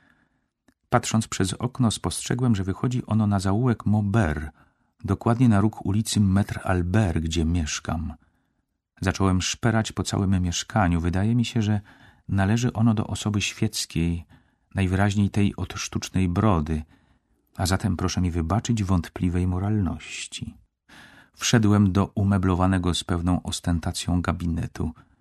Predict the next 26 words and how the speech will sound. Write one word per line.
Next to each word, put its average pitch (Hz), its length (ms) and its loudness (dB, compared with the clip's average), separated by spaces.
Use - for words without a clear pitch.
W 95 100 0
głębi 90 320 4
za 87 140 2
kotarą 87 400 2
zobaczyłem 85 480 0
drzwi 85 460 -4
i 117 40 0
zapuściłem 92 580 -4
się 87 260 -2
w - 100 -12
korytarz. - 840 -6
Przypominał 92 540 2
mi 87 140 0
on 87 300 2
skład - 320 -2
rekwizytów 87 540 -4
teatralnych, 82 640 2
zupełnie 82 340 0
jak 80 200 -2
miejsce, 85 360 -2
gdzie 82 160 -4
przed - 200 -8
kilkoma 87 380 -2
dniami 85 320 0
znalazłem 87 460 -2
sutannę. 80 760 -6